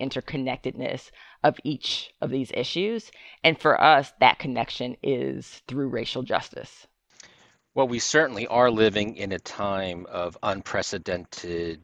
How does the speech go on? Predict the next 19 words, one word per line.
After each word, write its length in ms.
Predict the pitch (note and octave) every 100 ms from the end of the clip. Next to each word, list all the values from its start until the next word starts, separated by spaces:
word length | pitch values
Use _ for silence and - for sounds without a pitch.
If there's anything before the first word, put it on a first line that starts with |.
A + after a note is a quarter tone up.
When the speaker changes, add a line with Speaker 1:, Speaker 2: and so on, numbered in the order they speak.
| -
Speaker 2:
sort 300 | - G2+ F2
of 120 | -
confluence 680 | - A2+ G#2+ - G2 F2+ -
of 100 | E2
different 300 | G#2 - F#2
challenges, 540 | - G2 F#2+ F#2 E2+ E2+
as 140 | E2
you 60 | E2+
mentioned, 380 | F2 - E2+
Keisha. 280 | - F2 - - -
Brenna, 220 | D#3+ D#3
I'd, 200 | D#3+ E3+
l-, 120 | E3+
I'd 140 | C#3 D#3
like 100 | E3+
to 60 | C#3+
turn 200 | D3 B2
to 100 | G#2+
you. 500 | G#2 B2 G#2+ F#2